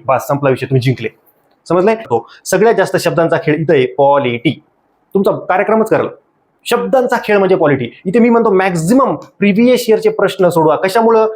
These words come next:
शब्दांचा खेळ. काय रे? शब्दांचा खेळ. तुम्ही इथे इकॉनॉमिक्सला खूप अभ्यास करा, प्रश्न सोडवा, इथे शब्दांचा खेळ नाही, इथे कन्सेप्टचा खेळ आहे, तो पाठांतर म्हणता येईल आपल्याला,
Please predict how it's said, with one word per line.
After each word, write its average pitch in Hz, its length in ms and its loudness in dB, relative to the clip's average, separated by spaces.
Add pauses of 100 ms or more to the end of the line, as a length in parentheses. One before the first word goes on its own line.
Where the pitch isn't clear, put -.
(160)
शब्दांचा 170 920 0
खेळ. 135 640 2 (400)
काय 143 100 -2
रे? 196 120 0 (300)
शब्दांचा 214 380 0
खेळ. - 200 -10 (1600)
तुम्ही 220 160 4
इथे 247 140 2
इकॉनॉमिक्सला 233 440 2
खूप 247 140 0
अभ्यास 202 240 0
करा, 143 140 -2 (2500)
प्रश्न 202 240 0
सोडवा, 214 360 2 (540)
इथे 180 140 0
शब्दांचा 165 380 0
खेळ 143 100 2
नाही, 131 160 0
इथे - 40 0
कन्सेप्टचा 143 460 -2
खेळ 117 160 -4
आहे, - 100 -4 (840)
तो 160 40 0
पाठांतर 147 440 0
म्हणता 131 180 0
येईल 120 100 2
आपल्याला, 110 260 -4